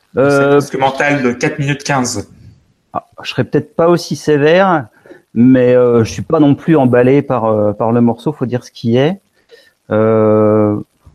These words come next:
Speaker 1: je trouve le jeu pas spécialement fantastique. Euh,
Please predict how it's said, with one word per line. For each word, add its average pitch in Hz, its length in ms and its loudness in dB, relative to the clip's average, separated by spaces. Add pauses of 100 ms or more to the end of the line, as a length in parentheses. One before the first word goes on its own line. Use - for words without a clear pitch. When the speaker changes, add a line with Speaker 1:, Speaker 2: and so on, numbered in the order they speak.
(320)
Speaker 1:
je - 80 -12
trouve - 280 -2
le 143 200 4
jeu 143 240 2
pas 139 140 -2
spécialement 117 1160 0
fantastique. - 760 -6 (120)
Euh, 98 880 -2